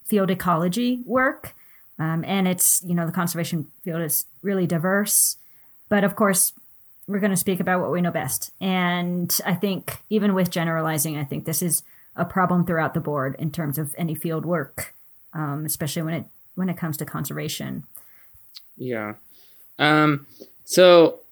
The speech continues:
Speaker 2: just to kinda start us off, uh, es-, especially f-, for, I mean, for those of you that are in the conservation field, you probably at this point already sort of get the idea of what we're talking about.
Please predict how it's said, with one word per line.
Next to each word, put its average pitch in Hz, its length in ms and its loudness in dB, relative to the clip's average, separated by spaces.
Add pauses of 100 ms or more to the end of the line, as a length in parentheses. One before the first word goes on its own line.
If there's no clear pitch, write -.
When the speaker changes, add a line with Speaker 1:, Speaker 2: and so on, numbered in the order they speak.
(140)
Speaker 2:
just 180 220 2
to 190 60 2
kinda 180 260 6
start 156 340 6
us 143 160 2
off, 131 400 4
uh, - 220 4
es-, - 280 -2 (120)
especially 185 540 8
f-, - 220 0 (640)
for, 131 880 6 (300)
I 135 60 4
mean, 135 220 6
for - 180 4
those 139 200 8
of 139 80 6
you 131 140 8
that 123 160 8
are 117 160 8
in 123 500 4 (140)
the 113 100 2
conservation 113 600 0
field, 110 380 0 (440)
you 120 180 0 (1300)
probably 139 280 8
at 123 160 6
this 131 120 4
point 120 400 0 (180)
already 120 720 6
sort - 340 4
of 117 140 -2 (340)
get 120 220 0
the 117 80 4
idea 117 440 6
of 127 120 2
what 131 160 4
we're 131 220 2
talking 131 420 0
about. 151 360 0